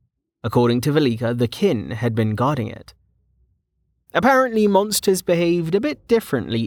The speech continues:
inside lairs sometimes. Otherwise, they would have tried to consume the entire forest.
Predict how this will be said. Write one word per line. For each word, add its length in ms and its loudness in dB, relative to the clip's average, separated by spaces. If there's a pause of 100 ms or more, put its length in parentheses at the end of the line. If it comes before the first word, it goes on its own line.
inside 460 2
lairs 320 2
sometimes. 640 -8 (420)
Otherwise, 460 2
they 160 2
would 140 2
have 120 2
tried 320 -2
to 80 -6
consume 640 -4
the 140 0
entire 420 -4
forest. 640 -10